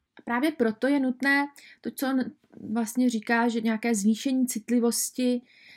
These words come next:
k těm komunikačním nástrojům, které člověku poskytuje jeho vlastní tělo. A proto tam je ta etída s těma svázanýma rukama, zakrytými všemi možnými,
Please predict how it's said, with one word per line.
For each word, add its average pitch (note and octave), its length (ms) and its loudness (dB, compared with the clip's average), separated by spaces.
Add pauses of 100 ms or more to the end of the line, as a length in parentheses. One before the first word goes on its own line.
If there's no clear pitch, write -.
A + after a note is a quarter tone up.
(200)
k - 160 -16
těm A#3+ 320 6
komunikačním A#3+ 760 4
nástrojům, A3+ 720 2
které G#3+ 340 -2 (120)
člověku A3 1080 0 (420)
poskytuje A#3 380 2
jeho A3+ 160 2
vlastní A3 340 2
tělo. F3+ 340 -4 (1000)
A G3+ 520 2 (160)
proto A#3+ 260 2
tam A#3+ 140 4
je A#3+ 60 6
ta - 160 2
etída A3 360 2
s G#3+ 60 -4
těma G#3+ 200 0
svázanýma G#3 540 2
rukama, G3 480 0
zakrytými G3 560 -2
všemi G3+ 260 -4
možnými, F#3+ 540 -2